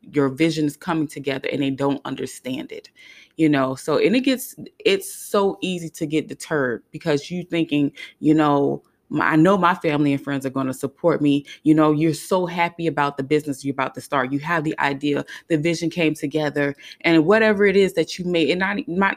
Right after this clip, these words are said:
not, might not be just a business, um, excuse me for fumbling up my words, um, may not be a business, but it may just be, you know,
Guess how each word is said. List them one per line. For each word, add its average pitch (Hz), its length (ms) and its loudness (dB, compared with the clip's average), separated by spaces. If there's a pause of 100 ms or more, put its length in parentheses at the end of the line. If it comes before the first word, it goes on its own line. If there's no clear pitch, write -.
not, 180 380 0 (160)
might 165 320 0
not 151 200 -2
be 151 200 -4
just 143 280 -2
a 131 60 -4
business, 147 580 -2 (340)
um, 139 180 2
excuse 135 340 -4
me 131 80 -2
for 131 120 -16
fumbling 123 340 -2
up 120 80 -4
my 123 160 -4
words, 156 480 4
um, 139 580 0
may 185 140 0
not 220 160 2
be 208 80 2
a 175 80 0
business, 147 520 -2 (280)
but 220 120 2
it 247 60 6
may 254 180 4
just 240 300 -2
be, 233 140 0
you 214 180 2
know, 190 460 0